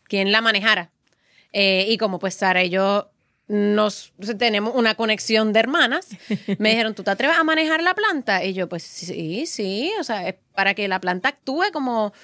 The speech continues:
Speaker 1: como se mueve tu hermana",
Speaker 2: Oh,
Speaker 1: porque
Speaker 2: qué
Speaker 1: ella no podía
Speaker 2: brutal.
Speaker 1: cantar y mover la planta a la vez.
Speaker 2: Ya.
Speaker 1: Y yo, "Pues dale, está bien, sí, no hay problema." Y pasa el tiempo y no habían conseguido quien hiciera la planta y yo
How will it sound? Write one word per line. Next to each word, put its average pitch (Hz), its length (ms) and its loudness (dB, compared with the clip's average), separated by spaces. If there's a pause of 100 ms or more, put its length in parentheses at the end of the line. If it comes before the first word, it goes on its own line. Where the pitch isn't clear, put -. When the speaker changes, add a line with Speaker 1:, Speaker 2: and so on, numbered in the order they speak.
(160)
Speaker 1:
como 220 240 0
se 220 140 0
mueve 220 280 4
tu 302 80 -2
hermana", 285 520 -2 (160)
Speaker 2:
Oh, 185 320 2
Speaker 1:
porque 220 160 4
Speaker 2:
qué 220 140 4
Speaker 1:
ella 220 120 4
no 226 100 0
podía 226 280 2
Speaker 2:
brutal. 285 160 2
Speaker 1:
cantar 220 420 4
y 349 80 -2
mover 208 240 0
la 202 140 2
planta 190 300 -2
a - 20 -4
la 160 100 -4
vez. 302 240 0 (160)
Speaker 2:
Ya. 165 400 0
Speaker 1:
Y 156 100 0
yo, 190 120 2
"Pues 180 180 -4
dale, 165 240 -2
está 214 220 -2
bien, 196 240 -2
sí, 269 160 -6
no 202 60 -2
hay 220 80 -2
problema." 185 500 -4 (580)
Y 220 120 0
pasa 202 280 2
el 240 120 -2
tiempo 339 540 2
y 208 140 -2
no 202 400 0
habían 220 240 0
conseguido 233 420 0
quien 247 120 4
hiciera 247 260 2
la 254 80 6
planta 302 540 0
y 233 100 -2
yo 208 320 2